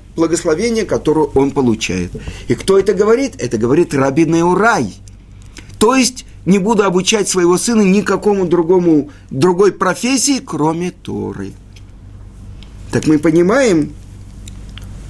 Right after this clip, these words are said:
это то, что на самом деле Раби Меир учит. А теперь какое отношение "будь скромным, ставься низко перед каждым человеком"? Что это такое? Даже тот, кто знает меньше меня Торы.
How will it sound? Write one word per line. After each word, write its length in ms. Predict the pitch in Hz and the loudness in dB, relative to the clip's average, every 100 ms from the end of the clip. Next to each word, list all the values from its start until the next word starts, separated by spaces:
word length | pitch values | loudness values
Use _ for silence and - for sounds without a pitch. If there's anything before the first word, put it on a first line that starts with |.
| - - - - | -14 -14 -6 0
это 280 | 240 247 | 0 0
то, 280 | 185 - 139 | 0 2 2
что 720 | 131 - 165 156 147 147 139 | 0 0 4 4 4 4 4
на 160 | 131 139 | 2 0
самом 400 | - 185 196 156 | 0 0 0 2
деле 340 | 120 117 131 127 - - | 2 4 2 -2 -12 -4
Раби 340 | 117 139 131 151 | 0 2 2 2
Меир 360 | 120 113 117 - | 4 2 0 0
учит. 480 | 233 226 135 - - - - - - - - - - - - - - - | 0 2 0 -4 -16 -18 -18 -18 -18 -16 -14 -14 -14 -16 -16 -14 -10 -2
А 80 | 135 | 0
теперь 260 | 165 226 | 2 2
какое 320 | 214 180 226 214 | 2 2 2 2
отношение 540 | 190 170 214 202 180 | 0 0 0 2 2
"будь 260 | 139 143 - | 2 0 0
скромным, 800 | - 165 196 196 185 170 156 - - | -2 4 4 4 4 2 2 -4 -10
ставься 480 | - 165 147 180 151 | -4 0 2 4 4
низко 460 | 151 214 233 - 175 | 4 4 2 0 0
перед 340 | 165 143 - | 2 0 0
каждым 380 | 170 160 151 139 | -2 0 0 0
человеком"? 580 | - 123 104 92 90 - - - - | 0 2 2 -2 -8 -16 -16 -16 -10
Что 260 | - 160 196 | -2 2 2
это 160 | 202 | 2
такое? 400 | - 185 127 101 - - | 0 -2 -2 -2 -6 -6
Даже 220 | - 151 135 | 0 2 2
тот, 220 | 180 151 | 0 2
кто 160 | 139 | 0
знает 360 | 113 123 156 104 | 0 2 2 2
меньше 340 | 139 156 - | 2 2 0
меня 220 | 113 110 95 | 2 0 0
Торы. 460 | 104 208 175 135 | 2 4 4 -2